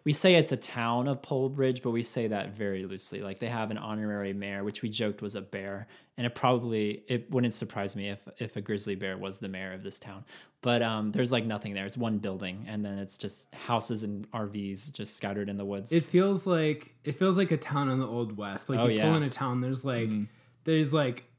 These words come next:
Speaker 2: a few buildings and, like, a general store where you buy literally everything
Speaker 1: Right.
Speaker 2: that there is to buy in Polbridge. And then you turn right and drive a little bit, and you get to the hostel.
Speaker 1: <laughs>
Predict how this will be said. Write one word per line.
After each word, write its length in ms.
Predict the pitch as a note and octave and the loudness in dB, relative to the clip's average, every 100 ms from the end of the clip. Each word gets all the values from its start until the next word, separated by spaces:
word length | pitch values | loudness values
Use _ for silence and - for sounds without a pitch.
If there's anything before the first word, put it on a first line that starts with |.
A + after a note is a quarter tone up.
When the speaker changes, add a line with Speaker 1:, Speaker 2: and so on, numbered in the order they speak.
| - | 0
Speaker 2:
a 180 | F#3+ | 6
few 400 | F3+ - F3 D#3+ | 6 8 10 10
buildings 760 | C#3 D3 C#3 C3+ C3 B2+ B2+ B2 | 10 4 2 2 2 2 2 -2
and, 180 | - C#3+ | -2 0
like, 240 | B2+ B2 | 0 -2
a 80 | F3 | -4
general 500 | B2+ D#3 C#3+ D3 C#3 | 0 2 2 2 0
store 880 | C3 - B2+ B2 A#2+ A#2 A2+ A2 A2+ - _ _ - | -2 -2 0 0 0 -2 -2 -4 -6 -12 _ _ -6
where 180 | C3+ | -2
you 200 | A#2+ A#2 | 0 0
buy 420 | G#2+ A#2 A2+ A2+ A2 | -2 -4 -4 -4 -4
literally 500 | G#2+ A2+ A2+ G#2+ G#2 | -4 -4 -2 -4 -6
everything 520 | G2+ G2+ - G2 G2 | -6 -8 -8 -8 -6
Speaker 1:
Right. 260 | G#2 G2 - _ _ _ _ | -6 -6 -12 _ _ _ _
Speaker 2:
that 280 | - G#2+ G2 | -8 -6 -6
there 180 | A2 A2 | -6 -6
is 180 | A2 - | -6 -6
to 80 | G#2 | -8
buy 360 | F2+ G2 F#2 F#2 F2+ | -8 -8 -8 -8 -10
in 160 | F#2 G2 | -10 -12
Polbridge. 800 | - G2 F#2 F#2 F2+ F#2+ - - _ _ _ _ _ _ - | -10 -10 -10 -12 -14 -12 -12 -14 _ _ _ _ _ _ -6
And 100 | C3+ | -2
then 140 | B2 | 2
you 100 | A#2 | 2
turn 280 | G#2+ D#3 D3 | 0 2 2
right 420 | C3 C#3 D3 D#3 - _ _ _ | 4 4 4 0 -10 _ _ _
and 100 | B2 | -6
drive 240 | A#2+ C3 C3 | 0 0 2
a 40 | |
little 180 | C#3+ C#3 | 0 0
bit, 140 | C3 | -2
and 100 | G#2+ | -4
you 60 | A2 | -6
get 140 | A2 | -6
to 80 | G#2 | -8
the 40 | |
hostel. 540 | F#2+ - C4+ - - | -8 0 0 -2 -12
Speaker 1:
<laughs> 40 | A2 | -16